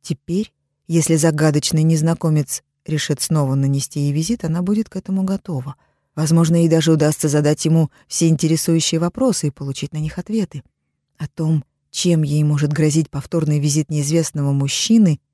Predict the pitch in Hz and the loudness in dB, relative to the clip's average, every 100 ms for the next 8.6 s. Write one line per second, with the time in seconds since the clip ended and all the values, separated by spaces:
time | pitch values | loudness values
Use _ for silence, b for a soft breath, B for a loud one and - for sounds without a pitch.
0 | _ _ 160 156 160 - 156 - 147 151 | _ _ 0 2 2 0 -2 -4 -2 0
1 | 151 147 151 - 156 139 - - 135 - | 0 0 -2 -4 -8 -8 -10 -8 -8 -8
2 | 151 165 185 175 - 170 165 160 - 165 | -6 -2 -2 -4 -6 -8 -6 -6 -6 -8
3 | 170 151 139 139 - - _ _ 170 170 | -6 -4 -4 -4 -8 -16 _ _ 0 2
4 | 180 185 190 180 - 202 185 151 135 - | 2 2 2 0 -4 -6 -2 -2 -4 -8
5 | 139 - 147 143 147 135 147 - 143 _ | -8 -6 -4 -4 -4 -6 -10 -12 -14 _
6 | 143 135 139 160 - - 160 147 - _ | -8 -6 -4 -6 -6 -8 -6 -6 -10 _
7 | _ _ _ 165 147 - 147 139 151 151 | _ _ _ -10 -10 -6 -8 -4 -4 -2
8 | 151 131 135 - - 139 | -2 -4 -6 -8 -8 -10